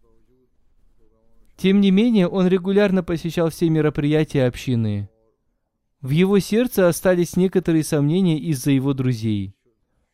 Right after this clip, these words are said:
Поэтому покойный приезжал на Джальсу Соляна, ежегодный съезд общины Великобритании, за свой счет, чтобы устранить свои сомнения. Здесь он встретился со мной, и после этого все его сомнения исчезли.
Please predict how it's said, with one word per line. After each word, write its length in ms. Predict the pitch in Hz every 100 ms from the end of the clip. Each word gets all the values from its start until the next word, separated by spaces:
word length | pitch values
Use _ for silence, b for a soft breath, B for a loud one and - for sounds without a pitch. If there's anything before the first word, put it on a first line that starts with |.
| _
Поэтому 520 | 151 165 208 202 165
покойный 480 | 135 160 - 180 170
приезжал 500 | 143 160 156 143 160
на 140 | 151
Джальсу 340 | 139 147 135 151
Соляна, 420 | 131 131 139 180
ежегодный 560 | 147 131 135 135 135 127
съезд 340 | - 139 127
общины 360 | 127 - 170 160
Великобритании, 920 | 135 135 131 127 131 139 160 170 131
за 160 | 123 135
свой 260 | - 151
счет, 300 | 135 - 185 - b b
чтобы 320 | - - 175 170
устранить 480 | 151 156 143 156
свои 260 | - 139 135
сомнения. 800 | - 127 123 117 110 104 98 98 _ _ _ _ _ _ _ _
Здесь 360 | 139 131 214 220
он 80 | 196
встретился 540 | - 202 202 185 165
со 160 | - 143
мной, 260 | 135 185
и 100 | 185
после 420 | 143 156 143 160 180
этого 260 | 180 147
все 220 | 127 -
его 180 | 170 147
сомнения 560 | 135 143 131 151 147 127
исчезли. 640 | - 127 117 - 104 95